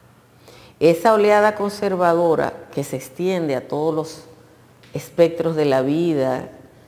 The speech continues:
que ha, que ha exacerbado los ultranacionalismos,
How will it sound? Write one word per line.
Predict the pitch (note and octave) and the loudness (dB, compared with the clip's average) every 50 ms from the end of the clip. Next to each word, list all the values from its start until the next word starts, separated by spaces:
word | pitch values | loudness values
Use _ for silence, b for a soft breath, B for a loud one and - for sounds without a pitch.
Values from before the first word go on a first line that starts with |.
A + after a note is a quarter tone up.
| b _ - | b _ -4
que | - - | 0 2
ha, | D3 D3+ D#3 D#3 D#3 - - - - | 4 4 4 4 2 0 -2 -6 -10
que | - - D3 D3 C#3+ | -4 0 2 4 4
ha | C#3+ D3 D3+ D#3 D#3+ D#3+ D#3+ D#3+ D#3+ - - - | 4 6 6 6 6 4 4 4 4 2 0 -2
exacerbado | D#3 - - - D#3+ D#3+ - D#3 C#3 C3 C#3 C#3 D3 D#3 D#3+ D#3+ | -6 -6 -4 -4 -4 -4 -4 -4 -2 0 2 2 4 4 4 2
los | D#3 D3 C#3+ C#3 - C#3+ | 2 2 0 -2 -4 -6
ultranacionalismos, | C3+ C3 - C#3 C3+ B2+ C3+ C3+ C3+ - C#3 C3 C3 B2+ B2+ B2+ C#3 D#3 E3+ D#3+ E3 - - C3 - - - | -8 -4 -4 -4 -4 -4 -4 -6 -6 -4 -4 -2 -2 -2 -2 -2 -2 -2 -2 -4 -6 -8 -10 -10 -10 -12 -16